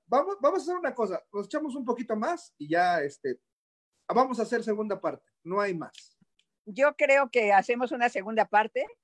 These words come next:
Speaker 1: o
Speaker 2: Contesto.
Speaker 1: tercera, ¿eh? Porque vamos en el setenta y nueve, doctora, de lo que nos
Speaker 2: Les dije que
Speaker 1: vamos a ir.
Speaker 2: traía yo juventud acumulada. ¿Se acuerdan que les dije juventud acumulada? Bueno,
Speaker 1: No,
Speaker 2: de signo
Speaker 1: hombre.
Speaker 2: soy Piscis. Soy Piscis,
Speaker 1: Sí,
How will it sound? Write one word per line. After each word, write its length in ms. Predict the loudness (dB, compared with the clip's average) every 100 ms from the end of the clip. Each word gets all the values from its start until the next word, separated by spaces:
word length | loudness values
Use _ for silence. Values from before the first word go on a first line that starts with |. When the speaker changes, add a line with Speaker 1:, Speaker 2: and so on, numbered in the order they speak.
| _ _ _ _
Speaker 1:
o 20 | -4 0 4
Speaker 2:
Contesto. 220 | 4 6
Speaker 1:
tercera, 460 | 4 6 6 6 4
¿eh? 160 | 2 -2
Porque 500 | -8 -4 -6 -6 _ _
vamos 280 | 0 2 0
en 100 | 0
el 80 | 0
setenta 460 | 0 2 2 2
y 80 | 0
nueve, 380 | 4 6 6 2
doctora, 520 | -4 -8 -6 -2 -2
de 680 | -2 -8 -12 -18 -18 -14 -6
lo 180 | -4 -4
que 120 | -2
nos 100 | 0
Speaker 2:
Les 160 | 0 0
dije 260 | 0 0 0
que 100 | 0
Speaker 1:
vamos 80 | 0
a 20 |
ir. 60 | 2
Speaker 2:
traía 340 | 2 4 4
yo 320 | 4 4 4 4
juventud 640 | 0 -2 -8 -6 -2 0
acumulada. 800 | -2 -4 -4 2 2 4 2 -2 _ _ _
¿Se 140 | -2 -2
acuerdan 480 | 0 -2 0 0
que 140 | 0 0
les 200 | 0 -2
dije 300 | -6 -6 -6
juventud 560 | -4 -6 -6 -4 0 0
acumulada? 680 | 0 -2 2 2 2 -2 0
Bueno, 300 | 0 0 -8 _ -8
Speaker 1:
No, 120 | -4
Speaker 2:
de 80 | -4
signo 320 | -4 -2 0
Speaker 1:
hombre. 240 | 4 4
Speaker 2:
soy 20 | 4
Piscis. 320 | -8 -12 -14 _ _ _ _ _ _ _ _
Soy 260 | 0 2 2
Piscis, 440 | -2 -4 -4 -10
Speaker 1:
Sí, 160 | -12